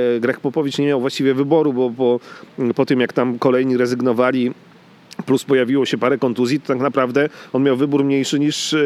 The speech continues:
Mike Taylor, bo mu zostało dwunastu i właściwie nie miał z czego wybierać, nie?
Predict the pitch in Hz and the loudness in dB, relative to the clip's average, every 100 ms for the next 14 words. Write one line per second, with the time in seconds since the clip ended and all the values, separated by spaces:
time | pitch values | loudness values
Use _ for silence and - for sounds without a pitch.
0 | 147 147 147 151 156 156 165 - 143 139 | 2 0 0 0 0 0 0 2 2 4
1 | 156 156 170 185 214 240 240 214 302 311 | 2 2 0 0 0 2 2 2 2 0
2 | 220 220 190 180 208 - 196 196 202 196 | 0 0 2 0 0 -2 -2 0 2 0
3 | 165 208 202 214 220 175 123 117 | 0 0 2 2 2 2 0 -2